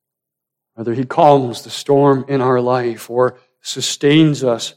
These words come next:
through it or even takes us to the other side in the midst of it, we come away knowing His power and His grace.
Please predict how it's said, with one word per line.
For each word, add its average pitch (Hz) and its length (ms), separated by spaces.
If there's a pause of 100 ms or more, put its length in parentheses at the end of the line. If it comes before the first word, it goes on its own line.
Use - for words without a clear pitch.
(140)
through 160 340
it 156 100
or 143 160
even 135 280
takes - 420
us 190 260 (380)
to 175 140
the 165 140
other 160 200
side 147 560 (240)
in 147 200
the 131 60
midst 127 360
of 104 100
it, - 240 (1400)
we - 160
come - 240
away 143 460 (1600)
knowing 131 520 (1500)
His - 100 (100)
power - 580 (840)
and 113 100
His 101 160
grace. - 680